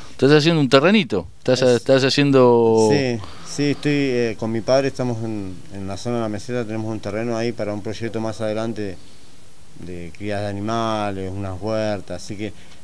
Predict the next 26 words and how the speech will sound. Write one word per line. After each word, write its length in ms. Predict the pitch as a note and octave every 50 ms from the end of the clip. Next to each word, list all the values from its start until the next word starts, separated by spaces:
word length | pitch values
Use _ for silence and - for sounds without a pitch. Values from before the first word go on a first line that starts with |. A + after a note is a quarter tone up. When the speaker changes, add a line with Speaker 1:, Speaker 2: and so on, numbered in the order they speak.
| -
Speaker 2:
estamos 460 | G#2+ G#2 - - C3 C#3 C#3+ C#3 C3+
bien 220 | C3+ D3 D#3 D#3+ E3
y 120 | D#3+ D3+ C3+
de 100 | C3 B2+
a 40 |
poco 240 | A#2+ - C#3+ C#3+ C#3
estamos 300 | C3 C3 - B2 A#2+ A#2
avanzando 440 | A#2 A2+ A2 - - A#2 A2+ A2 A2 A2
bastante 340 | G#2 G2+ - A2 G#2+ G2+ G#2
bien. 160 | G2+ G2 F#2+ F#2 - - - - - - -
Speaker 1:
Está. 200 | - F#2 F2+ E2
Speaker 2:
De 80 | -
a 40 | G2+
poco. 300 | F2+ G2 G2 F2+ F2+ F2+ - - - - - - - - - - - - - - - - - - - - - - - - - - - - - - - -
Speaker 1:
Bien, 300 | F#2 G2+ A2 G#2 F#2+ - -
y 1300 | A#2+ A2+ G#2+ G#2+ G#2+ G#2+ G#2+ G#2+ G#2 G#2 G#2 G#2 G#2 G#2 G#2 G#2 G#2 G#2 G#2 G2+ G2+ G2+ G2+ G2 G2 - - - - - - - - - -
de 220 | - G2+ G#2 A#2 A2
Zainuco, 680 | - - C3 C3 C#3 D3 D3+ C3+ - - F#2 D#2+ - - - - - - - - - - - - - - - - -
de 120 | - G#2 G#2
la 80 | G2+ G2+
agrupación 540 | G#2 G#2+ A2 F2+ A#2 A#2+ - - D3+ D3
Zainuco, 600 | C3 - C3+ B2+ B2+ B2+ B2 G#2+ F2+ - F#2 E2+ - - - - - - - - - - - - -
¿qué, 760 | B2+ C3 C3 B2+ A#2+ A#2 A2+ G#2+ G#2 G#2 G2+ G2 G2 F#2 -
qué 100 | - D3
podés 260 | C3+ - C3 B2 A#2 A2+
decir? 300 | G#2 - - G#2 E2+